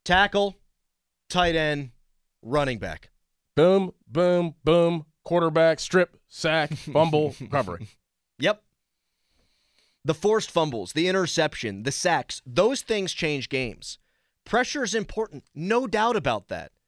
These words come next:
Speaker 1: But consistent pressure rate matters not so much to me as much as the plays <laughs> that define games.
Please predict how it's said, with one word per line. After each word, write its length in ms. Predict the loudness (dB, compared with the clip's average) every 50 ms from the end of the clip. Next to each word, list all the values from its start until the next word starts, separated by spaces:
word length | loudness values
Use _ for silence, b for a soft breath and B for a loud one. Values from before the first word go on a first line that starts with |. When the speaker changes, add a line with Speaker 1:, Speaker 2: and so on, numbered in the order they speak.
| _ _ _ _ _ _ _ _ _ _ _ -6
Speaker 1:
But 300 | 0 2 2 2 0 -2
consistent 640 | -4 -4 -4 -2 -2 -2 -2 -2 -2 -4 -6 -6 -4
pressure 360 | -2 -2 -2 -2 -2 -4 -2
rate 320 | -2 0 -2 -2 -4 -6 _ _ _ _ _ _ _ _ _ _ _ _ _ _ _ _ _ _ _ _ _ _ _ _ _ -6
matters 760 | -2 0 0 2 2 0 -2 -4 -6 -8 -8 -8 -10 -10 -12 _ _ _ _ _ _ -6
not 280 | -2 0 2 2 0 0
so 140 | 0 0 0
much 240 | 0 -2 -4 -4 -6
to 80 | -4
me 420 | -4 -2 -2 0 0 -2 -2 -6 -10 _ _ _ _ _ _ _ _ _ _ _ _ _ _ 0
as 180 | 0 2 2
much 240 | 2 2 2 2 4
as 420 | 4 4 4 2 2 -2 -6 -10 _ _ _ _ _ _
the 180 | 0 2 2 2
plays 760 | 2 0 0 2 4 4 4 4 2 0 0 -2 -2 -4 -8 -12 _
<laughs> 100 | _ 2
that 260 | 2 2 2 2 2
define 720 | 4 4 4 2 4 4 4 6 6 4 2 2 2 2
games. 540 | 2 2 2 2 2 -2 -6 -10 -12 -12 -14